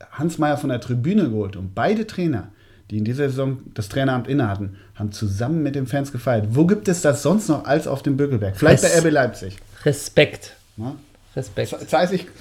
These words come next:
Speaker 1: komplett
Speaker 2: Das stimmt,
Speaker 1: Zwiebel-,
Speaker 2: das gibt's bei
Speaker 1: Zwiebelgeschnitten.
Speaker 2: R B Leipzig, wenn Ralf Hasenhüttl würde wahrscheinlich Ralf Rangnick auf den Schultern tragen, oder?
Speaker 1: Ja.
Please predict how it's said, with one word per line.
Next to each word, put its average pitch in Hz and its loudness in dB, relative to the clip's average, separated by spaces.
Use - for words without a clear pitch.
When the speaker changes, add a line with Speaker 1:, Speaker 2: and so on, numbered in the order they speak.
Speaker 1:
komplett 165 2
Speaker 2:
Das 135 0
stimmt, 196 6
Speaker 1:
Zwiebel-, 196 10
Speaker 2:
das 165 0
gibt's - 8
bei 165 10
Speaker 1:
Zwiebelgeschnitten. 143 4
Speaker 2:
R 151 2
B 151 2
Leipzig, 156 -2
wenn 151 -6
Ralf 139 -4
Hasenhüttl 156 0
würde 151 0
wahrscheinlich 143 -4
Ralf 135 -2
Rangnick 151 -4
auf 123 -6
den 127 -4
Schultern 127 -2
tragen, 147 -2
oder? 117 0
Speaker 1:
Ja. 123 4